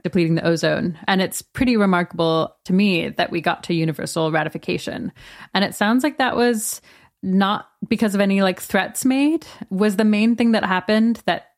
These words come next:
things just got cheap enough that those countries realized it wasn't a huge sacrifice, um, to get on board?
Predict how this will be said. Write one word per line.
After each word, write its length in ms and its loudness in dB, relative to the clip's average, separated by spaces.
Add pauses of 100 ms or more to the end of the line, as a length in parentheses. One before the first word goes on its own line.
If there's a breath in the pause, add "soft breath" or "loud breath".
things 260 2
just 220 -4
got 380 -4
cheap 240 -2
enough 520 -2 (300 loud breath)
that 140 -2
those 180 2
countries 840 -2
realized 540 0
it 80 -6
wasn't 520 -4
a 60 -4
huge 280 -2
sacrifice, 720 -4
um, 220 -2
to 100 -10
get 140 -2
on 120 0
board? 340 -6